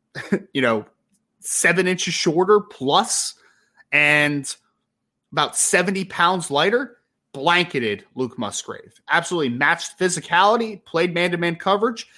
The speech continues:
And that profile is so, it, it's just so attractive on the next level, because you'll see safeties on the next level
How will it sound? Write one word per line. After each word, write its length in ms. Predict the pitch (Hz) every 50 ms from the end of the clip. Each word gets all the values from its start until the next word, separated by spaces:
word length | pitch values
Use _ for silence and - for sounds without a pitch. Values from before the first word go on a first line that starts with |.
| - - _ _ _ _ _ _ -
And 260 | 165 180 180 175 147 -
that 260 | 175 160 226 262 - - - - _ _ _ _ _ _ _ _ _ _ _ -
profile 1040 | - - 220 226 269 294 - - - 175 143 131 117 107 101 104 107 113 - _ _ _ _ _ _ _ _ _ -
is 380 | 175 180 175 170 160 - - - -
so, 1600 | - - - - - - - - - - - 214 208 220 226 233 240 240 247 240 240 226 214 196 170 147 131 117 113 110 - _ _ _ _ _ _ _ _ _ _ _
it, 200 | - 160 165 151 -
it's 200 | 165 180 180 -
just 280 | - 208 185 - - -
so 240 | - 220 226 254 233
attractive 720 | 170 - - - - 175 180 214 294 - - 190 156 139
on 140 | 139 135
the 80 | 131 131
next 320 | 143 143 135 - - -
level, 260 | 190 202 214 - 113 104
because 320 | 113 - 180 175 156 -
you'll 140 | 220 269 349
see 200 | - - 302 262
safeties 560 | 233 - - 202 180 165 165 - 156 131 120
on 120 | 143 135
the 60 | 135 131
next 280 | 135 131 127 - -
level 400 | 143 123 113 107 113 110 107 -